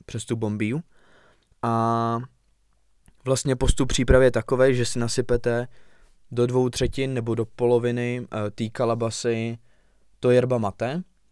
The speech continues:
pak chytnete hrdlo dlaní a protřepete s tím, aby se ty nejmenší částečky toho matéčka dostaly všude po tom, po tý, po tom kopečku toho matéčka,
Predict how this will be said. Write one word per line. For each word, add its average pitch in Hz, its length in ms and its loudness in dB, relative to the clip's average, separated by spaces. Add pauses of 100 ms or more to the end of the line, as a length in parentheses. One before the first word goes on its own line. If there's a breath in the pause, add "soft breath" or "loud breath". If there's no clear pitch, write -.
(380)
pak 110 340 0 (280)
chytnete 117 480 -4
hrdlo 110 540 -2
dlaní 107 580 -4
a 101 240 -6
protřepete 107 600 -6
s - 80 -12
tím, 123 220 -6
aby 107 200 -6
se 107 360 -4 (480 soft breath)
ty 117 120 -4
nejmenší 120 480 -2
částečky 117 840 -2
toho 107 360 -4
matéčka 110 500 -4
dostaly 107 520 -4
všude 107 360 -8
po 107 180 -10
tom, 104 460 -8 (360 soft breath)
po 110 100 -8
tý, 101 480 -6 (160)
po 117 120 -4
tom 104 420 -4
kopečku 113 500 -4
toho 110 200 -4
matéčka, 107 640 -6